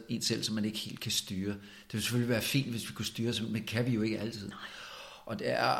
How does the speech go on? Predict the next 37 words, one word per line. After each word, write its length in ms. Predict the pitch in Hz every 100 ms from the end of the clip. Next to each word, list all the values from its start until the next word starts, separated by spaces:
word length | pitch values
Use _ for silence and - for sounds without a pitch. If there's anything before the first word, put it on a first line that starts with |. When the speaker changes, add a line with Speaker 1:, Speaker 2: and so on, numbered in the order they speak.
| - 110
Speaker 1:
altså 180 | - - - - -
også 180 | - -
at 40 |
kunne 80 | -
tilgive. 540 | - 110 117 113 110 123
Altså 140 | -
det 80 | 139
er 60 |
jo 60 | 127
der, 120 | 127
hvor 140 | 120 123
vi 120 | 120
går 120 | 117
ind 100 | 117
og 60 | 123
siger, 160 | 127
at 40 | 120 117
vi 80 |
tilgiver, 580 | 117 - 123 120 131 107
vi 80 | 104
tilgiver 380 | - 110 151 131
hinanden, 480 | - - - 127 127
fordi 220 | 110 95
vi 100 | 98
kan 140 | 95
jo 60 | 92
ikke 140 | 107 -
rende 220 | 104 95
rundt 220 | 107 -
og 80 | 110
være 280 | 98 92 92 101
sådan 240 | - 107
nogle 160 | 101 98 95
dresserede. 500 | 98 - 120 120 113 - - - - - - - - - - - - -
Nu 200 | 127 190
er 60 | 123
jeg 280 | 113 67